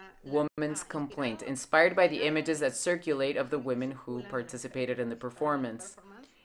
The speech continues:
Inspired by the images circulating of the women who participated in the performance, the painting depicts a blindfolded woman,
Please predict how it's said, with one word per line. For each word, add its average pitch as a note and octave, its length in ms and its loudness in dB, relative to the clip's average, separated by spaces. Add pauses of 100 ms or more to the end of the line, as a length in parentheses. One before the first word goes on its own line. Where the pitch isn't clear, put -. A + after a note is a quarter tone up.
(2250)
Inspired E3+ 600 2
by G#3+ 140 4
the D3 200 -2
images C#3+ 380 -2
circulating C#3+ 580 -2
of B2+ 100 -4
the B2+ 100 -4
women C#3 300 -2
who C3 100 -6
participated B2+ 720 -4
in A#2+ 140 -2
the A#2 60 -4
performance, C3 680 -2
the C#3 140 -6
painting D#3 440 -6
depicts C#3+ 480 -4
a C3 60 -2
blindfolded D3+ 960 0
woman, B2 420 -2